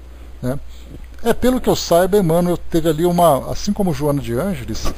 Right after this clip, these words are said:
tiveram trabalhos exclusivos por, exatamente por serem orientadores espirituais,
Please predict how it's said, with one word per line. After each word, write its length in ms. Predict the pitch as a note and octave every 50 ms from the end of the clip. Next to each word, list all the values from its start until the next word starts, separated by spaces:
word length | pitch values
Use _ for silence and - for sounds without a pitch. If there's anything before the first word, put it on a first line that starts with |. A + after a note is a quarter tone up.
| - - - - - - -
tiveram 480 | - - F3 C3+ C#3 E3+ F#3 G3 G3+ F#3
trabalhos 520 | - G3 F3+ C#3+ C3+ D#3 D#3 D#3 C#3+ B2
exclusivos 840 | G3 G#3 - - - G3 E3 C#3 B2 A#2+ C#3 E3+ G3 F#3 G3+ G3+ -
por, 200 | - - - F3
exatamente 500 | D#3 C#3 A#2+ F3+ F3+ G3 E3+ D#3+ D3+ -
por 160 | - - C#3+ -
serem 460 | - - - D#3+ F3+ G3+ F#3 E3+ D3
orientadores 760 | C3+ C#3 B2+ C3 C3 B2 - C#3 A#2 B2 D#3 E3 D#3 D3+ D3
espirituais, 840 | D3 - - - D3+ C#3+ D3 - D3 A#2 A2 G#2+ - - - -